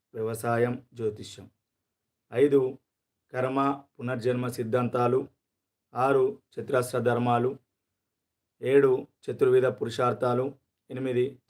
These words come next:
చతుర్వర్ణ వ్యవస్థ. ఓకే ఫ్రెండ్స్, నెక్స్ట్ బోధనా పద్ధతులు. వేద విద్యలో సమస్త జ్ఞాన కేంద్రం గురువు కాబట్టి,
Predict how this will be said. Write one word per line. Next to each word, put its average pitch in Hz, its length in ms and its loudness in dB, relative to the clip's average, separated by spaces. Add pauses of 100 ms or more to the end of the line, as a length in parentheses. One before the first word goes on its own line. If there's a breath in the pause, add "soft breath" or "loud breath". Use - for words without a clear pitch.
చతుర్వర్ణ 117 460 -2
వ్యవస్థ. 98 360 -4 (920)
ఓకే 127 200 -2
ఫ్రెండ్స్, - 380 -8 (1080)
నెక్స్ట్ 120 420 -8
బోధనా 143 420 2
పద్ధతులు. 104 500 -4 (460)
వేద 147 180 4
విద్యలో 143 440 6
సమస్త 139 540 -4
జ్ఞాన 120 320 -4
కేంద్రం 117 580 -4 (180)
గురువు 120 280 -2
కాబట్టి, 113 640 -4